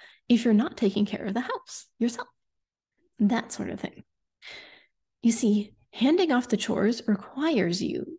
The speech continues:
to grow and expand in capacity, to see your role in the home as more than just a homemaker, more than the house cleaner, the cook, or the bottle washer. I know, 'cause I lived it. So push through the discomfort,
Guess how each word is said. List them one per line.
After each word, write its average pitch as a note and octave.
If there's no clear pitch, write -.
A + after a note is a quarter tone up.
to -
grow G#3+
and B3
expand A3
in G3
capacity, -
to A#3+
see C#4
your A#3+
role G3
in B3
the A#3+
home G#3+
as A3+
more B3
than A#3
just G#3+
a A3+
homemaker, -
more C4+
than C4+
the A#3
house G#3
cleaner, -
the -
cook, -
or G#3+
the G3+
bottle G#3
washer. -
I A#3
know, C4+
'cause A3+
I A#3
lived A#3
it. -
So A3+
push -
through B3+
the A#3+
discomfort, -